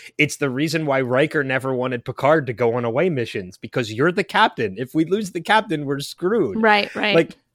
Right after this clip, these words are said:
Speaker 1: and he's absolutely right. If you have a good surgeon, you don't send him out on a reconnaissance mission where he might not come back.
Speaker 2: <laughs> Right.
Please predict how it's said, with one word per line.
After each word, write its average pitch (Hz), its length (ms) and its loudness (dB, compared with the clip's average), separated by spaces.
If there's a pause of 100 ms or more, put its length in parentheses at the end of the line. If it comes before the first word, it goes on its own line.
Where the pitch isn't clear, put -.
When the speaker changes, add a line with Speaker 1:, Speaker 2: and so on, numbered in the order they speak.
Speaker 1:
and 175 260 2
he's 160 240 -2
absolutely 185 440 0
right. 220 280 0
If 135 140 -2
you 185 80 -2
have 190 260 2
a 202 60 0
good 170 280 2
surgeon, 147 540 -2 (300)
you 202 180 2
don't 269 380 4
send 226 340 4
him 185 240 4
out 175 380 4
on 151 120 2
a 160 60 0
reconnaissance 160 720 -2
mission 127 340 -6
where 123 120 -4
he 139 140 -6
might 127 360 0
not 117 260 -4
come 113 240 -4
back. 110 260 -2
Speaker 2:
<laughs> 220 60 4
Right. 269 540 4